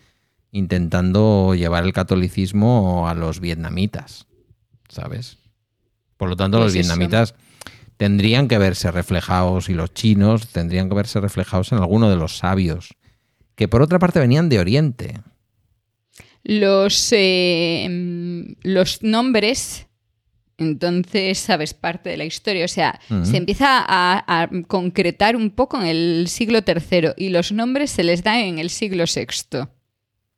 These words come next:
Speaker 1: Y se concretan
Speaker 2: Lo-
Speaker 1: en tres.
Speaker 2: Y se, claro, y ahí se concreta en tres, aunque, claro, lo, se concreta en tres,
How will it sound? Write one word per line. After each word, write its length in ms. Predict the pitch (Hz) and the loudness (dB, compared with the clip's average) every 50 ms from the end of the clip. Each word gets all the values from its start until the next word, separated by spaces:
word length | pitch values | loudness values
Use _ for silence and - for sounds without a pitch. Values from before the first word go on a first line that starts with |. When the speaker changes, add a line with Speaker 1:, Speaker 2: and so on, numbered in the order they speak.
| _ _ | _ _
Speaker 1:
Y 100 | - 120 | -4 -2
se 120 | - 127 107 | 0 0 2
concretan 440 | 110 110 101 98 - - 131 135 131 | 2 2 2 4 2 4 4 4 4
Speaker 2:
Lo- 40 | 110 | 4
Speaker 1:
en 140 | 101 90 | 2 2
tres. 420 | - - 92 85 78 - - - - - _ _ _ _ _ _ _ _ _ _ _ _ _ _ | 0 0 -2 -2 -2 -4 -8 -14 -18 -20 _ _ _ _ _ _ _ _ _ _ _ _ _ _
Speaker 2:
Y 120 | 185 196 | -4 -4
se, 140 | - 220 - | -2 -4 -2
claro, 240 | - 180 185 185 165 | 0 2 2 2 2
y 120 | - 180 175 | 2 2 2
ahí 140 | 165 180 156 | 2 2 2
se 120 | - 220 - | 0 0 0
concreta 420 | - 214 202 190 220 208 220 247 233 | 0 0 0 0 0 0 2 2 0
en 120 | 214 170 | 0 0
tres, 240 | - 180 180 175 - - | 0 0 0 -2 -2 0
aunque, 720 | - 226 220 254 285 277 254 254 - 233 214 233 277 - _ - - - _ - | 0 0 0 0 0 -2 -2 -2 0 0 0 0 -2 -6 _ -18 -20 -20 _ 0
claro, 240 | 226 208 202 190 170 | 2 2 4 4 2
lo, 80 | 160 - | 2 0
se 160 | - - 220 - | -2 -4 -2 -2
concreta 440 | - 180 190 - 247 233 240 269 269 | -2 -2 -2 -2 -2 0 2 2 2
en 180 | 269 254 214 | 2 2 2
tres, 320 | - 233 240 254 285 294 | 0 2 2 2 2 0